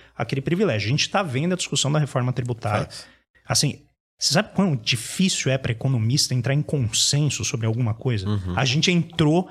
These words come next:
Speaker 1: em consenso sobre essa questão da primeira fase da reforma tributária. E mesmo assim, os grupos de interesse vêm com toda a força pra defender privilégios tributários, isenções,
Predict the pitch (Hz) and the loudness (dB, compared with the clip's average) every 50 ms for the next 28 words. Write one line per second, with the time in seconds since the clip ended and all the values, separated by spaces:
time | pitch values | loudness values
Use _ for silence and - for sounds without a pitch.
0 | - - - 165 170 - 190 185 160 131 - - - 147 156 156 - - - 151 | -12 -6 -2 -2 0 2 2 2 2 2 2 2 2 2 2 2 0 0 0 0
1 | 147 147 147 - - 139 - 127 123 - - 135 139 135 - 143 131 135 135 135 | 0 0 0 0 0 0 0 0 -2 0 0 -2 -2 -2 -2 -2 0 0 0 0
2 | - - 120 127 131 131 123 131 - 139 131 131 131 - 131 135 165 - - 101 | -2 -2 -4 -2 0 -2 -2 0 0 0 0 0 0 -2 -2 -2 -2 -2 -2 -4
3 | 101 - - - - _ _ 180 190 180 131 120 123 135 147 156 147 - 131 131 | -4 -6 -12 -20 -20 _ _ 0 2 2 2 0 0 0 0 0 -2 0 -2 -4
4 | 135 131 135 139 - 143 127 120 123 123 117 151 139 113 107 - - 147 131 113 | -4 -2 -4 -4 -4 -4 -4 -4 -4 -2 -2 -2 0 0 0 0 0 -2 -2 -2
5 | 110 113 117 127 - - - _ _ _ _ - 170 180 175 - - - 143 135 | 0 0 -2 -2 -6 -12 -20 _ _ _ _ 0 0 0 0 -2 -2 0 0 2
6 | 160 - 175 - - - 101 113 120 - - - - - - 147 139 - - 180 | 2 0 -2 -2 -4 -2 -2 0 0 -2 -4 -2 -2 -2 -2 -2 -4 -2 -2 -2
7 | 180 160 123 117 120 120 - 131 131 135 147 135 120 117 113 117 110 - - 113 | -2 0 0 -2 -4 -4 -4 -6 -4 -2 -2 -2 -2 -2 -2 -2 -4 -6 -6 -6
8 | 120 160 - - - 123 120 120 120 120 110 113 110 110 110 123 127 123 - - | -8 -8 -8 -4 -2 -2 0 0 -2 -2 -2 -2 -2 -2 -2 -2 -2 -2 -2 -4
9 | 117 117 123 127 - | -4 -4 -4 -4 -6